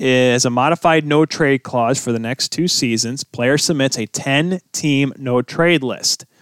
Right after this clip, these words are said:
I wonder what that deal's going to, what, um, <sighs> if, and then, of course, he has to submit the trade list before he gets traded, which means you're gonna have to have Kelly McCrimmon go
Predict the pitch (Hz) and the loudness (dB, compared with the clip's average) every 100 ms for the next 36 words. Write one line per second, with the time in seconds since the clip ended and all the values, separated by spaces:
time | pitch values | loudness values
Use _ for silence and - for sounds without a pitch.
0 | _ _ _ _ _ _ _ _ 127 139 | _ _ _ _ _ _ _ _ 0 0
1 | 139 131 139 147 170 170 165 160 170 175 | 0 0 2 2 2 -2 0 2 2 2
2 | 165 123 131 _ 143 147 156 - 101 107 | 2 0 -2 _ -4 -4 -6 -10 -10 -6
3 | 123 - 78 98 107 - 135 _ _ - | -6 -4 -8 -12 -12 -12 -12 _ _ -8
4 | 120 - - 113 98 _ _ - - - | -6 -6 -14 -18 -18 _ _ -8 -8 -8
5 | - - - - _ _ _ _ _ 139 | -12 -16 -20 -20 _ _ _ _ _ 0
6 | 165 - 147 143 143 - 180 151 139 151 | 0 -2 0 2 2 4 2 2 0 0
7 | 160 - 139 143 180 143 - 104 - 139 | 2 2 0 2 0 0 -6 -8 -8 -2
8 | 117 117 - - 113 113 - 226 190 101 | 0 0 -4 -4 -4 -2 0 2 2 0
9 | 113 - 214 160 - - - _ _ _ | -6 0 2 2 -2 -10 -20 _ _ _
10 | 123 135 156 151 156 170 147 - 143 156 | 0 2 2 2 0 2 0 0 0 2
11 | 147 220 180 165 151 139 143 131 | 2 2 2 0 2 2 2 -2